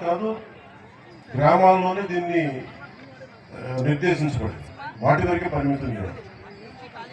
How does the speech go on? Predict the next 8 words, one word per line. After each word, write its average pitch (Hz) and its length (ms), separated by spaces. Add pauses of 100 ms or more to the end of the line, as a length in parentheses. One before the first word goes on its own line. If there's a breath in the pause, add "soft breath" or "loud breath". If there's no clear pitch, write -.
(440)
పట్టణాలకు 202 580
వచ్చేటప్పటికి 180 680 (1700)
అమృత్ 214 420
స్కీమ్ 185 280
కింద 185 160 (420)
బలమైన 165 360
అవకాశాలు 160 480
ఉన్నాయి, 95 200